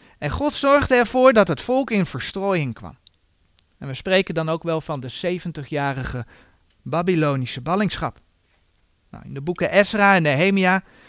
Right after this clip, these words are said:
zien we dat de Heere met name Juda en Benjamin terugbrengt in het land na zeventig jaar. En waarom doet hij dat? Hij zorgt ervoor dat zijn woord in vervulling gaat.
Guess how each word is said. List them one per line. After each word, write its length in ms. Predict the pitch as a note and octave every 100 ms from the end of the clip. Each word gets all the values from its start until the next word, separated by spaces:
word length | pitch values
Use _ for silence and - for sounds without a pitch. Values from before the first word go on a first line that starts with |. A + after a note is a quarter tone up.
| -
zien 220 | - A#3+ B3+
we 80 |
dat 180 | G#3 F#3
de 100 | F3+
Heere 220 | E3 B3
met 160 | G#3 F3
name 340 | F#3 G#3+ G#3+
Juda 300 | E3+ B3+ A#3+
en 100 | F#3
Benjamin 440 | E3 A3 B3+ A#3+ A3
terugbrengt 560 | - C4+ G#3+ A3 G3
in 80 | F#3
het 120 | D3
land 280 | F3 A3+ C#4
na 120 | E3
zeventig 460 | D3 A#3+ B3 - D3
jaar. 380 | D3 G3 B3 - _ _ _ _ _ _ _ _ -
En 80 |
waarom 200 | B2 C3+
doet 140 | F3 C4+
hij 180 | A3+ A3
dat? 300 | A3+ B3 - _ _ _ _
Hij 200 | - A#3+
zorgt 300 | A3 A3 G#3
ervoor 240 | F3 F3+ E3
dat 120 | D3
zijn 200 | C#3+ B2
woord 220 | D#3+ F3
in 80 | C#3+
vervulling 500 | C3 - F#3+ F3 -
gaat. 320 | A#2+ A2+